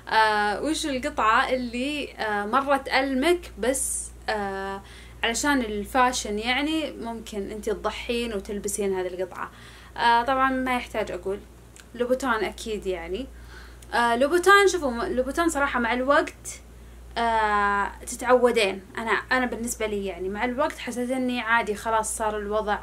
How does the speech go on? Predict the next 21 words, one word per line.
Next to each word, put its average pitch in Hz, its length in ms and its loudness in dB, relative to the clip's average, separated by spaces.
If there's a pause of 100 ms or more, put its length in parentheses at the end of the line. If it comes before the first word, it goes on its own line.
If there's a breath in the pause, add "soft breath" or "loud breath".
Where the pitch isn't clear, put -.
عادي، 196 280 2
يعني 202 300 -2
أنا 214 80 -4
ممكن 226 340 -6
أقعد 202 340 0
فيه 240 320 -8 (840 loud breath)
أربع 247 300 6
ساعات. 185 580 -2 (600)
قد 233 220 -6
طلعت 269 300 2
فيه 247 120 -2
مناسبة 233 800 2 (120)
وطول 196 840 -2
الوقت 226 260 0 (140)
كنا 214 260 -2
واقفين 196 460 0
تقريبًا، 190 500 -8 (520 loud breath)
فتقريبًا 269 720 0
يعني 220 360 -2
أربع 247 220 4
ساعات 233 580 2